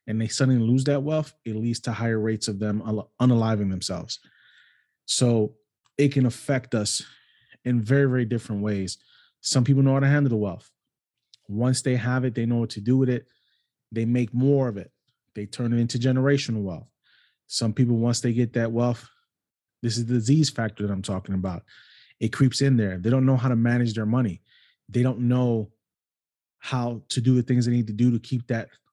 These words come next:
wealth going or to keep that money growing. And they blow it. You know what I mean? Some people can't handle having that type of responsibility of having those kind of funds.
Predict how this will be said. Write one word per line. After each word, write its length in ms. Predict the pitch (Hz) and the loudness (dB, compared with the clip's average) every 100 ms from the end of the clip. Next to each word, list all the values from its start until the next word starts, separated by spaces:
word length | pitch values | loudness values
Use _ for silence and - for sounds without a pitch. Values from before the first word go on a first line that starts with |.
| - | -6
wealth 340 | 113 110 - | -2 -2 -2
going 380 | - 139 113 95 - _ | 0 2 0 -4 -18 _
or 100 | 110 | -10
to 120 | 101 107 | -8 -6
keep 260 | 123 110 | -4 -2
that 240 | 113 107 110 | -2 -2 2
money 280 | 120 113 | 2 2
growing. 500 | 104 107 131 117 87 - _ _ _ _ _ | 0 2 2 2 -2 -10 _ _ _ _ _
And 380 | 113 110 107 101 | -4 -2 0 0
they 100 | 104 | -2
blow 260 | 104 127 190 | 0 2 0
it. 120 | - _ _ _ _ _ _ _ - | -2 _ _ _ _ _ _ _ -10
You 100 | 98 | -6
know 60 | |
what 60 | 101 | -2
I 20 | |
mean? 300 | 104 113 113 - _ - 107 | -2 -2 -4 -10 _ -12 -8
Some 220 | - 127 | -2 0
people 200 | 120 135 | 2 2
can't 300 | 131 151 135 | 2 -2 -4
handle 460 | - - 139 131 113 | -6 -2 2 4 2
having 400 | 113 113 110 107 _ _ _ _ - | 0 -2 -2 -6 _ _ _ _ -6
that 220 | 120 123 | -4 -2
type 240 | - 123 123 | -2 -2 -2
of 80 | |
responsibility 920 | 117 107 - 117 110 101 98 120 110 104 | -2 -2 -2 -4 -4 -4 0 2 2 -2
of 120 | 98 _ _ - | -4 _ _ -14
having 400 | - 127 123 117 | -6 -2 0 0
those 180 | 107 | -2
kind 220 | - 113 104 | -4 -6 -6
of 80 | |
funds. 400 | - 143 127 85 | 0 2 2 0